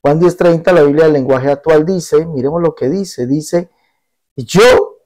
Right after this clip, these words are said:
mi Padre y yo somos uno solo".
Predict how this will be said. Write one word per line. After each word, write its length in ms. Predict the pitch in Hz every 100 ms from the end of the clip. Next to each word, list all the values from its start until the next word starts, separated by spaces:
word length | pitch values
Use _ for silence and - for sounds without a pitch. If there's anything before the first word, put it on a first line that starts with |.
| -
mi 240 | 175 165
Padre 420 | - 190 202 220 233
y 60 |
yo 420 | 190 170 170 - _
somos 380 | - 170 170 170
uno 200 | 165 143
solo". 420 | - 123 120